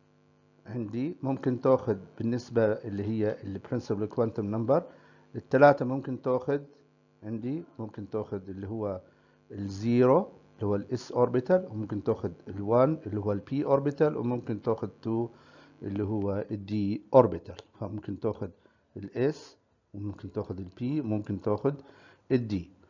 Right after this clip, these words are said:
فالآن لو جينا طلعنا ثلاثة، ال L عندي هنا واحد، هذه صح، هنا عندي اثنين، هذه صح، هنا عندي اثنين، اثنين اللي هي ال principal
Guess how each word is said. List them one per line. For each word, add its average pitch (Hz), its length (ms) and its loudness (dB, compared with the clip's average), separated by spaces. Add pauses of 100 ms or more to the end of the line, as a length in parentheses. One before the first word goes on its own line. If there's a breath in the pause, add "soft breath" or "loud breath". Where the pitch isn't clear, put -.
(240 soft breath)
فالآن 147 440 10
لو 135 100 6
جينا 143 240 0
طلعنا 127 440 2
ثلاثة، 117 500 4
ال 127 580 -2
L 110 60 -6
عندي 107 200 -6
هنا 110 200 -6
واحد، 113 480 -4
هذه 101 280 -10
صح، - 360 -6 (560 soft breath)
هنا 120 180 -2
عندي 113 600 -4
اثنين، 123 560 -2
هذه 107 320 -4
صح، - 360 -2 (480 soft breath)
هنا 120 160 0
عندي 127 600 0
اثنين، 123 600 -2
اثنين 143 440 2
اللي 107 240 -4
هي 120 60 2
ال 104 160 -4
principal 120 560 -2